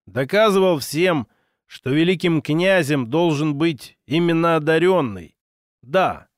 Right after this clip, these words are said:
все эльфы от рождения одарённые, но он явно имел в виду мага-эльфа, скорее всего, самого себя.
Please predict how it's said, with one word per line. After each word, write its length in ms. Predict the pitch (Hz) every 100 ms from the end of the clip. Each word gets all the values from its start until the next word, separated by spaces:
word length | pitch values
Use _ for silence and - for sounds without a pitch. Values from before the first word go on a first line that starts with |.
| _
все 300 | - 202 202
эльфы 420 | 190 214 196 175
от 160 | 160 139
рождения 560 | 160 135 151 185 175
одарённые, 800 | 175 160 175 170 120 95 85 - _
но 280 | 127 160 208
он 120 | 208
явно 540 | 190 175 214 190 160 156
имел 280 | 170 190 175
в 60 |
виду 380 | 147 185 170 202
мага-эльфа, 1120 | 175 190 220 160 123 139 135 107 - 82 - _ _
скорее 560 | - - 151 165 196 180
всего, 420 | - 190 208 185
самого 460 | 175 170 175 180
себя. 540 | 165 - 160 139 87